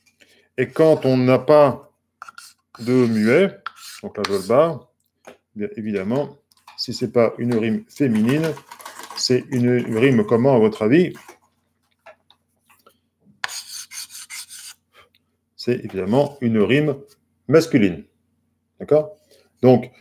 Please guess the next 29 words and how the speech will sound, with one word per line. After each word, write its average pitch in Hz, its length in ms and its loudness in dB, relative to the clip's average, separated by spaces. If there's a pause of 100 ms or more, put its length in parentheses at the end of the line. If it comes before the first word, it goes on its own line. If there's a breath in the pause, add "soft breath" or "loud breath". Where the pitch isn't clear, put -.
c'est - 160 2
important. 156 840 4
Euh, 117 340 2
pourquoi ? 156 340 2
Ben, 127 100 2
on 113 60 4
va 117 100 6
le 117 80 4
voir 147 360 4
en 135 120 -4
musique, 120 460 -2
euh, 110 200 0
on 117 100 -8
ne 117 120 -2
traite 117 220 -6
pas 139 100 2
de 135 60 4
la 117 40 4
même 120 140 -2
façon. 110 260 -2
Évidemment, 127 300 0
on 135 60 0
pourra 110 160 0
dire, 120 120 2
bah 101 160 4
oui, 120 80 4
mais 107 140 0
dans 95 120 0
le, 90 300 -2